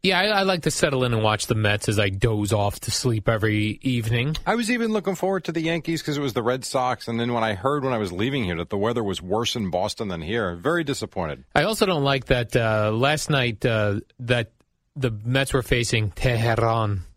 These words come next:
Speaker 2: <laughs>
Speaker 1: right, from the Braves, who they can't beat.
Speaker 2: Right.
Speaker 1: And they were gonna throw Gazelman at 'em,
Speaker 2: Yes.
Speaker 1: so loss.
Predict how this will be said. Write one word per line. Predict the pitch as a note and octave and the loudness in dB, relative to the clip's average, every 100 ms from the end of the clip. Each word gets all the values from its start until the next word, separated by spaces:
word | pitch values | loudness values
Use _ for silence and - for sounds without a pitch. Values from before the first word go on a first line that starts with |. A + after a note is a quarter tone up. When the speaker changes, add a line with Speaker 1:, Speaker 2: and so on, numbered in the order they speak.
| - | -14
Speaker 2:
<laughs> | - C3+ - - - | -8 -8 -8 -14 -4
Speaker 1:
right, | D3 A#2+ B2 - | 0 0 0 0
from | B2 | 0
the | A2+ | 2
Braves, | A2 A2+ A2+ - | 2 2 2 0
who | A2 | 2
they | G#2+ | 0
can't | - B2 G2+ G#2 | 0 0 2 2
beat. | G2+ B2 _ _ | 0 0 _ _
Speaker 2:
Right. | A2+ F#2+ F#2+ B2 | -2 -2 -2 0
Speaker 1:
And | A#2+ | 2
they | |
were | A#2+ A#2 | 2 2
gonna | A#2 | 0
throw | A2 B2+ A2+ | 2 0 2
Gazelman | G2+ G#2+ A2+ A2+ A#2 A#2+ | 0 2 2 2 2 4
at | A#2+ B2+ | 4 2
'em, | C3 | 2
Speaker 2:
Yes. | D#3+ | 2
Speaker 1:
so | G#2+ A2 - - | 2 0 -2 -2
loss. | D3+ A#2+ A2 A#2 - | 0 2 2 0 -2